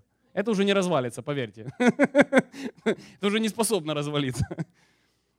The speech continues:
Я вам, я вам просто говорю мое сердце, что меня вообще не волнуют ошибки. Они у меня были, есть и будут, пока я хожу по этой земле. Аминь. И мы с вами должны иметь тот же самый настрой.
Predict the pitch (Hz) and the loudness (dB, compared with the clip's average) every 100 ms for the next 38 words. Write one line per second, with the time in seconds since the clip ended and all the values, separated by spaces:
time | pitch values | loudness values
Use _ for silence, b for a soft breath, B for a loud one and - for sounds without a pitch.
0 | _ 135 170 180 185 196 190 220 208 196 | _ -4 -2 0 -2 -2 -2 -2 -2 -4
1 | 180 185 180 180 180 165 185 180 139 135 | 0 0 2 2 0 0 -2 -2 -2 -10
2 | - 160 160 180 196 165 160 - 214 208 | -6 -4 -2 -2 -2 -4 -6 -6 -4 -2
3 | 165 160 165 180 185 160 - 160 151 - | -2 0 -2 0 0 -2 -4 -6 -4 -4
4 | 185 - 135 B B _ 160 175 170 147 | -4 -4 -8 B B _ -4 0 0 0
5 | 131 113 120 277 269 269 b b b 101 | -2 -4 0 2 2 -2 b b b -2
6 | 160 - - - _ - 247 131 131 120 | 0 0 -8 -20 _ 0 0 0 -6 -8
7 | - _ 135 131 120 123 120 190 120 120 | -16 _ -6 -4 -6 -6 -8 -6 -2 -4
8 | 120 113 - - 101 92 95 _ _ 226 | -4 -16 -20 -18 -16 -16 -18 _ _ -10
9 | 262 269 _ _ _ _ _ _ _ _ | -10 -12 _ _ _ _ _ _ _ _
10 | _ _ _ _ _ _ _ _ _ _ | _ _ _ _ _ _ _ _ _ _
11 | _ _ _ _ _ _ _ _ _ _ | _ _ _ _ _ _ _ _ _ _
12 | _ _ _ 151 220 185 151 139 139 127 | _ _ _ -8 -6 -4 -4 -2 -4 -4
13 | 131 123 - 262 185 156 175 160 143 135 | -4 -6 -6 -8 -4 -4 -2 -2 -4 -6
14 | - 135 101 | -10 -12 -14